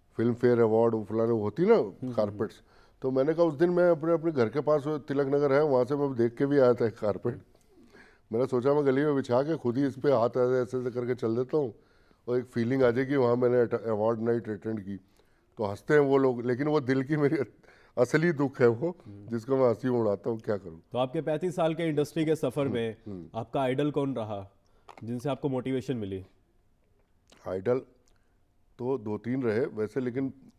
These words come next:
Speaker 1: एक कादर खान साहब।
Speaker 2: कादर खान साहब।
Speaker 1: कादर खान साहब को मैं देखता, ऑब्जर्व करता था, तो मुझे बड़ा अच्छा लगता था यार, क्योंकि उनकी क्वालिटी, एक क्या क्वालिटी,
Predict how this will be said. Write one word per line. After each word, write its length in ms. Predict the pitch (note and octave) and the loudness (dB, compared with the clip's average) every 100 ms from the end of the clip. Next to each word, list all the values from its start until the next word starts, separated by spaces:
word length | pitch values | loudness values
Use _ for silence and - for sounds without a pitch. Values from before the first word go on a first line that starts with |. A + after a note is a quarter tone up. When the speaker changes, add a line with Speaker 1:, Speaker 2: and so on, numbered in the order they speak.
| - | -10
Speaker 1:
एक 260 | A2 B2 - | -6 -6 -2
कादर 300 | A2 A2 A#2+ | -2 0 -2
खान 240 | A#2+ B2 | -2 0
साहब। 280 | A#2 A#2+ A#2 _ _ _ A#2 | -2 -6 -8 _ _ _ -10
Speaker 2:
कादर 240 | A2 A2 | -8 -8
खान 200 | G#2+ G2+ | -10 -12
साहब। 220 | G2 F#2 | -14 -12
Speaker 1:
कादर 360 | G#2 G#2+ A2+ C3 | -2 -2 0 -2
खान 240 | B2+ C#3 | 0 0
साहब 240 | C#3 D3 C#3 | 0 -2 0
को 120 | D3+ | 0
मैं 180 | D3+ C3+ | 2 2
देखता, 300 | B2+ - C#3 | 0 0 0
ऑब्जर्व 420 | B2+ A#2 B2 C3 | 0 0 -2 -4
करता 440 | B2 A#2 C#3 C#3 | -4 -4 -2 -2
था, 80 | C#3 | -2
तो 100 | C3+ | -4
मुझे 200 | A#2 B2 | -2 -2
बड़ा 200 | A#2 A#2+ | 0 -2
अच्छा 220 | A2+ A#2+ | -2 -6
लगता 280 | A2 - A2 | -6 -6 -6
था 60 | A#2 | -2
यार, 200 | A#2+ B2+ B2 _ _ _ _ _ - | 0 -2 -4 _ _ _ _ _ -16
क्योंकि 220 | C#3+ D3+ | -10 -4
उनकी 260 | G3+ E3+ G#3+ | -4 -4 -6
क्वालिटी, 440 | E3+ C#3+ C#3 F3+ - _ _ _ _ - | 0 0 0 -4 -6 _ _ _ _ -10
एक 200 | C#3+ E3 - _ | -8 -8 -10 _
क्या 140 | - F3+ | -2 0
क्वालिटी, 420 | D#3 C3+ A#2+ | 0 0 -2